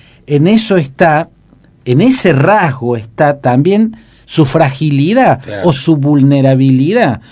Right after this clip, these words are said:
Speaker 1: porque las sociedades no la perciben, eh, inmediatamente como algo valioso. Esa falta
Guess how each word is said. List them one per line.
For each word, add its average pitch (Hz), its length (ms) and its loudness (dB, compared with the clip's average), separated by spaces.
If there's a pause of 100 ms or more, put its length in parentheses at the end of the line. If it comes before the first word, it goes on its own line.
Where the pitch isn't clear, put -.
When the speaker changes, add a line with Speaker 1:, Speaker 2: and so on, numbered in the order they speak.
(160)
Speaker 1:
porque 165 360 0
las 160 160 2
sociedades 160 960 -2 (240)
no 185 160 2
la 202 160 2
perciben, 139 800 -2 (460)
eh, 120 520 -4
inmediatamente 165 1600 0
como 135 340 2
algo 143 360 2
valioso. 117 680 -2
Esa 196 180 -4
falta 208 640 -2